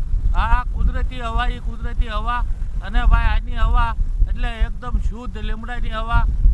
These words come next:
શરીરમાં નાની મોટી બીમારી હોય તો વહી જાય. અને ભાઈ, અત્યારમાં થોડું કામ કરતા હોય ખેતરમાં, એટલે આમાં હું શું કરું, ઘઉંનું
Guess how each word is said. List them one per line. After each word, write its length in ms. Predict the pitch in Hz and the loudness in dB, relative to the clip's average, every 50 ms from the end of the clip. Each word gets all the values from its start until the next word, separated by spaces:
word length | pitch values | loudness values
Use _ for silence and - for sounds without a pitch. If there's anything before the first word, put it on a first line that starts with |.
| - - - - | 4 0 0 0
શરીરમાં 440 | - - 233 262 262 226 247 240 233 | 2 2 2 0 -2 -2 -2 -2 -2
નાની 240 | 214 208 214 214 233 | 0 0 0 0 0
મોટી 280 | 226 233 233 - 247 | -2 -6 -4 -4 -4
બીમારી 380 | 214 202 208 196 214 - - - | -4 -4 -8 -8 -8 -6 -6 -2
હોય 200 | 254 240 - - | 0 2 2 2
તો 200 | - - - - | 0 0 -2 -2
વહી 120 | 240 - | -2 -2
જાય. 240 | - - 240 240 - - - - - - - - | -2 -2 -2 -2 -2 -2 -2 -2 -2 0 0 0
અને 180 | - 214 233 240 | 0 0 0 0
ભાઈ, 240 | - 247 247 240 220 | 2 2 2 4 4
અત્યારમાં 420 | - - 240 247 247 - 247 247 | 4 4 4 2 2 2 2 0
થોડું 300 | - - 220 233 254 - | 0 0 -2 -2 -6 -8
કામ 260 | - 208 208 226 226 | -6 -6 -6 -6 0
કરતા 300 | - 240 240 - - 240 | 0 0 0 2 -2 -4
હોય 180 | 233 240 233 220 | -4 -4 -4 -6
ખેતરમાં, 580 | 214 - 233 226 220 214 226 220 240 240 - - - - - - - - | -6 -6 -6 -8 -10 -10 -8 -6 -2 0 2 2 2 0 0 -2 -2 2
એટલે 260 | - - - - 208 | 4 4 4 4 2
આમાં 280 | 226 233 - - 254 247 | 2 0 -2 -2 2 2
હું 160 | - - - | 2 2 2
શું 120 | 269 262 | 0 -4
કરું, 220 | - - 269 262 - | -4 -4 -4 -2 0
ઘઉંનું 840 | - - - 202 214 - - - - - - - - - - - | 0 0 0 2 0 0 0 0 -2 -2 0 2 2 2 2 0